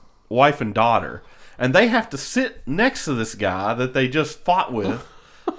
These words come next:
Speaker 2: Oh, that's
Speaker 1: Damn near
Speaker 2: aw-
Speaker 1: came to blow with, blows with for the rest of the, the game.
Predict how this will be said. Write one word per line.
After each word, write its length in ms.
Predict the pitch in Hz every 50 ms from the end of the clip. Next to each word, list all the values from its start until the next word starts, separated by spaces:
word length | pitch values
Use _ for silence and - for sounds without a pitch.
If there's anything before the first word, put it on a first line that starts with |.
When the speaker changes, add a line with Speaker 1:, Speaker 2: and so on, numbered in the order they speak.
| - -
Speaker 2:
Oh, 320 | 247 180 175 - - -
that's 140 | - - 165
Speaker 1:
Damn 200 | 180 196 202 196 185
near 180 | 190 190 180
Speaker 2:
aw- 40 | -
Speaker 1:
came 280 | - - 180 180 175 160
to 80 | 143
blow 380 | 123 120 131 143 156 185 180 151
with, 300 | 113 101 101 95 - - 143 - 131
blows 460 | 127 127 143 160 185 185 160 131 113
with 320 | 107 95 95 98 98 - - 139 139
for 100 | - 202
the 140 | 190 180 165 156
rest 420 | 156 180 202 220 254 - - -
of 200 | - 135 131 127
the, 220 | 131 127 123 - -
the 180 | - 120 123 113
game. 500 | - 123 135 143 147 110 80 80 -